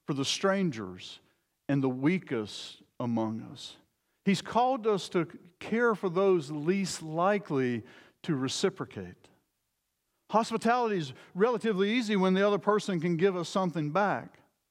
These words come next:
Uh, some even practice hospitality with the specific goal of receiving something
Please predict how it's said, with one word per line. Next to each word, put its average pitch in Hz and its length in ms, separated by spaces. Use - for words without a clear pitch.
Uh, 220 160
some 240 240
even 208 200
practice 208 440
hospitality 196 720
with 180 180
the 190 100
specific 185 680
goal 185 420
of 131 120
receiving 139 520
something 120 560